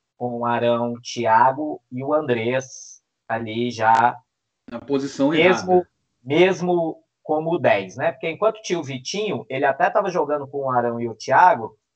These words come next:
Speaker 1: mas o Andrés ainda conversava ali mais, vinha atrás, ia na frente, vinha atrás, ia na frente. Contra o Juventude, mudou o sistema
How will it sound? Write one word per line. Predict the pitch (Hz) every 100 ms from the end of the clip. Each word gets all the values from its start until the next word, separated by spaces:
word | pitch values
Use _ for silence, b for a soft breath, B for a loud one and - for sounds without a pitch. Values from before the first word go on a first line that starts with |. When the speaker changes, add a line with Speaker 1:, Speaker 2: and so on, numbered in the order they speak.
| _ _
Speaker 1:
mas | 127 135
o | 139 160
Andrés | 165 156 165 175 175
ainda | 170 165 170 170 175 180 - _ _ _ _ -
conversava | - 175 175 - 160 151 151 143
ali | 135 151
mais, | 135 135 143 110
vinha | 135 156 143
atrás, | 135 135 143 156 131
ia | 147 135
na | 131
frente, | 139 147 131
vinha | 131 143
atrás, | 127 135 135
ia | 147
na | 156
frente. | - - _ _ _ _ _ _ _ _ _
Contra | 196 220 196
o |
Juventude, | 165 143 123 123 185 180 107 92 - _ _ _ -
mudou | 131 151 143 143 170
o | 185
sistema | - 180 - 135 143 175